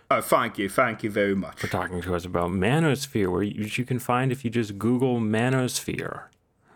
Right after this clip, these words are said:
Speaker 1: I think that was Gamosphere. I think that was, I think Clyde
Speaker 2: Oh.
Speaker 1: Wilkins' comic
Speaker 2: I'm,
Speaker 1: was
Speaker 2: I'm sorry,
Speaker 1: Gamosphere.
Speaker 2: Manosphere was Jug. Yeah,
Speaker 1: Manosphere was
Speaker 2: Gamosphere.
Speaker 1: Jug, was Jug,
Speaker 2: Gamosphere.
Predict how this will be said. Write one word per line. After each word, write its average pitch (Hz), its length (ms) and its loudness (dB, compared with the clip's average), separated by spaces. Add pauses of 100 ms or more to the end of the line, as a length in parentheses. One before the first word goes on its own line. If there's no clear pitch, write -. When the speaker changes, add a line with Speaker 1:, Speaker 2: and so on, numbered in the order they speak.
(120)
Speaker 1:
I 131 80 2
think 156 160 4
that 151 100 6
was 127 140 0
Gamosphere. 120 800 0
I - 20 -20
think 117 220 -4
that 113 100 2
was, 104 220 0
I 117 100 2
think 120 220 0
Clyde 117 220 4
Speaker 2:
Oh. - 20 0
Speaker 1:
Wilkins' 101 320 0
comic 104 340 0
Speaker 2:
I'm, 107 80 2
Speaker 1:
was 113 140 0
Speaker 2:
I'm 117 120 2
sorry, 107 280 2
Speaker 1:
Gamosphere. - 40 -2
Speaker 2:
Manosphere 104 520 2
was 90 180 -4
Jug. 85 460 -2 (240)
Yeah, - 160 -4
Speaker 1:
Manosphere 135 580 4
was - 0 -
Speaker 2:
Gamosphere. 110 180 0
Speaker 1:
Jug, 110 340 2
was 117 280 2
Jug, 107 200 4
Speaker 2:
Gamosphere. 82 260 -2